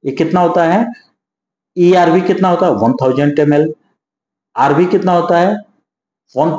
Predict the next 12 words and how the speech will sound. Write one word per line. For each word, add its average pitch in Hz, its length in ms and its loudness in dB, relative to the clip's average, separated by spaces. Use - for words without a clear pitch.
थाउजेंड 120 380 -2
टू 156 300 2
हंड्रेड 107 560 0
ml। 117 300 0
Total 151 320 0
मात्रा 170 360 0
कितने 160 320 -2
हो 156 160 0
गई? 190 200 2
बाईस 117 320 -2
सौ 147 60 0
एमएल। 90 320 -8